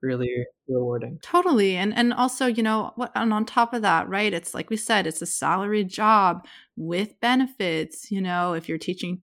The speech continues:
Speaker 2: two courses, you, you, you
Speaker 1: Yeah.
Speaker 2: you get that. And you have all this time off in the summer. You have a good chunk of time off during, uh, the holidays in the winter. So it's, it's a really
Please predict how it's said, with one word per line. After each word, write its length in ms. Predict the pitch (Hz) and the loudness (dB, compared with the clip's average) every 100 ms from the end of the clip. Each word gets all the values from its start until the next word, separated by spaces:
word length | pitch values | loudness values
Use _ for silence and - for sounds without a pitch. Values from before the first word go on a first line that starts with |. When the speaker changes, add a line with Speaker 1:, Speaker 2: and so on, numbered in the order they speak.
| _ | _
Speaker 2:
two 260 | - 190 269 | -6 -2 -2
courses, 600 | - 202 269 185 185 - | -2 -4 -2 -4 -4 -4
you, 180 | 196 196 | -2 -2
you, 280 | 190 190 190 | -2 -6 -6
you 260 | 190 190 185 _ | -4 -6 -8 _
Speaker 1:
Yeah. 160 | 135 127 - _ _ | -8 -8 -8 _ _
Speaker 2:
you 160 | 196 202 | -4 0
get 240 | 254 254 | 0 0
that. 280 | 170 160 - - | 0 0 -2 -2
And 380 | 190 190 185 185 | 0 0 0 -2
you 80 | 190 | -4
have 260 | 170 170 | -2 -2
all 160 | 160 185 | 0 0
this 160 | 220 - | -2 0
time 240 | 220 220 | 2 4
off 180 | 220 220 | 4 4
in 80 | 226 | 0
the 120 | 220 | 0
summer. 600 | - 180 185 185 185 180 | -2 -2 0 -2 -2 -4
You 220 | - 165 | -4 -6
have 300 | 165 160 170 | -4 -6 -6
a 80 | 165 | -6
good 260 | 165 202 | -4 -4
chunk 240 | 202 202 196 | -2 -4 -6
of 120 | 202 | -8
time 280 | - 190 196 | -6 -2 2
off 380 | 190 190 - - | 2 2 -2 -6
during, 380 | 190 185 185 - - _ - | -4 -4 -6 -8 -20 _ -2
uh, 320 | 180 175 175 | 2 4 2
the 160 | 175 175 | 0 0
holidays 600 | 190 175 185 180 175 180 | 2 4 2 0 -2 -2
in 80 | 180 | -4
the 60 | 170 | -2
winter. 500 | 170 170 170 170 175 | -4 -2 -2 -2 -4
So 380 | - 175 170 | -4 -4 -2
it's, 260 | - - - | -4 -6 -8
it's 180 | 302 - | -8 -4
a 80 | 185 | -4
really 520 | 175 202 214 214 | 0 2 4 2